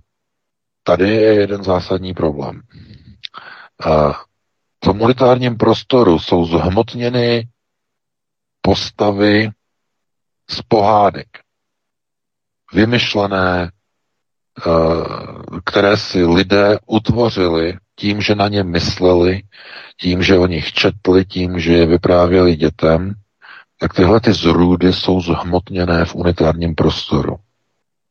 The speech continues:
A disponují obrovskou mocí, mohutnou mocí. To znamená, to, co lidé si myslí, je-li ten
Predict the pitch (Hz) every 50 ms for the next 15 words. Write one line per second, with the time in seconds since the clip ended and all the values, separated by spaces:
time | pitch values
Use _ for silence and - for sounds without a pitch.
0 | _ _ _ _ _ _ _ _ _ _ _ _ _ _ _ _ _ - - 87
1 | 87 - - 90 90 90 87 92 95 - - 104 95 101 110 113 113 - - -
2 | 104 101 95 92 87 85 - - - - - - _ _ _ _ _ _ _ _
3 | _ 87 85 87 90 95 110 107 98 117 120 - 104 98 95 95 92 82 80 80
4 | - - - - - _ _ _ _ _ _ _ _ _ _ _ _ _ _ _
5 | _ - - - - - - - - _ _ _ _ - 95 87 101 104 104 104
6 | 104 98 92 90 87 85 - _ _ - 139 135 - - - 127 107 104 117 117
7 | 113 123 117 117 110 - - - 113 104 107 120 151 - - - - - 87 85
8 | 78 76 80 87 90 98 98 104 101 98 95 92 92 90 - - _ _ _ _
9 | _ _ _ _ _ _ _ _ _ _ _ _ _ _ _ _ _ _ _ _
10 | - 87 87